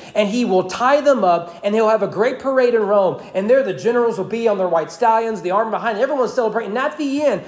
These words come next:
pulled by the little donkey, will be a disrobed and exposed general and king. And everyone will heap scorn, thinking,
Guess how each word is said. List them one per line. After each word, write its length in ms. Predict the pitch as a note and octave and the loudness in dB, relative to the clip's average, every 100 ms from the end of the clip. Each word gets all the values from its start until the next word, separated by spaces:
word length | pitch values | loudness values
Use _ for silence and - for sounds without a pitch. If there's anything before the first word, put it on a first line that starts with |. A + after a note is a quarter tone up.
| - | -10
pulled 320 | - C#4 D4 | -2 2 2
by 160 | B3 B3 | 2 4
the 80 | B3+ | 2
little 320 | A#3+ B3+ G3 | 2 0 2
donkey, 400 | G#3+ A#3+ F#3+ F#3 - - | 0 0 -2 -10 -12 -4
will 140 | G#3 | -4
be 280 | - A3 A3 | -2 -4 -4
a 200 | G3 D#3+ | -4 -2
disrobed 960 | G#3+ - - C#3 B2 F#3 A3+ D4 D4+ - | -2 -2 -8 -14 0 4 4 4 0 -6
and 160 | A3+ G3+ | -6 -6
exposed 840 | F#3+ - - A#3 A#3+ B3+ G#3 C#3+ | -6 -10 -8 -2 2 2 0 -8
general 440 | - A#3+ B3 A#3+ A3 | -4 2 4 4 2
and 120 | G3 | -2
king. 400 | - A3 F3 D3 - | -4 -4 -4 -6 -10
And 120 | F#3+ A3 | 0 2
everyone 340 | C4+ C#4+ A#3+ | 4 4 4
will 120 | G#3+ | 2
heap 300 | G#3+ A#3+ - | 0 -6 -8
scorn, 600 | - - G3+ A3 G#3 F3+ | -14 -6 2 6 6 4
thinking, 320 | D3+ G3+ F3 | 0 -2 -4